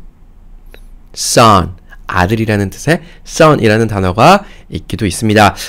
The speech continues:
어, 그리고요, 이 person 하면서 알아두셔야 될 게 지난 시간에 우리 people 배웠어요. people. 뭐죠? 사람들이에요. people 자체로 여러 명을 뜻하고요. 그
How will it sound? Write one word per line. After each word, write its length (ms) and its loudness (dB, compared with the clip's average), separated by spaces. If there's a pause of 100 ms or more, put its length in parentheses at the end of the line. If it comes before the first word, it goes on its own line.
어, 200 4
그리고요, 480 4
이 140 4
person 400 2
하면서 260 2
알아두셔야 460 2
될 180 -2
게 100 0
지난 240 -2
시간에 220 -4
우리 340 0 (280)
people 640 0
배웠어요. 360 -6
people. 540 -2 (140)
뭐죠? 240 0
사람들이에요. 1500 -4 (520)
people 580 2
자체로 420 -2
여러 320 2
명을 260 0
뜻하고요. 680 0 (360)
그 480 4